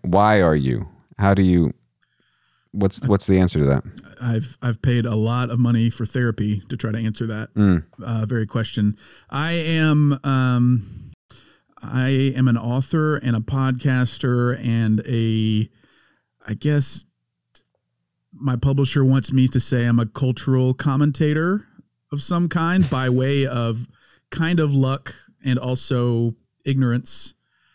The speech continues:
Speaker 2: uh, through this Instagram account I have called Preachers and Sneakers.
Speaker 1: Mm-hmm.
Speaker 2: And, um, I, I didn't plan for this to be how my life was gonna work out, but now I am,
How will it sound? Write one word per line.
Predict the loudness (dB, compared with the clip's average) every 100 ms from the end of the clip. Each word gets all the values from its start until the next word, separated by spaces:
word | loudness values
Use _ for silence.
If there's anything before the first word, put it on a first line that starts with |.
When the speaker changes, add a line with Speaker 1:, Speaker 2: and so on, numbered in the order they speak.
| _ _ _ _
Speaker 2:
uh, | -4 -2 -2
through | 0 0
this | 0
Instagram | -2 -2 -2 0 0
account | -2 -2 0
I |
have | -2 -2
called | -4 -4
Preachers | -4 -2 -4
and | -4 -2
Sneakers. | -2 -2 -2 -4 -2
Speaker 1:
Mm-hmm. | 0 0 0 0
Speaker 2:
And, | 0 0 -2
um, | -2 0 0 -2 -4 -8 _ _ _ _ _ _ -10 -4
I, | -4 -4 -4
I | -2
didn't | 2 0 -2 _
plan | -4 0 2 0
for | -2
this | -4 -4
to | -2
be | 0
how | 0
my | 0
life | 0 -2 -4
was | -6
gonna | -2 -2
work | -2 -2
out, | -2 -4 -6
but | -6 -6 -8 -20 _ _ _ -2
now | 0 0 0
I | 0
am, | 2 2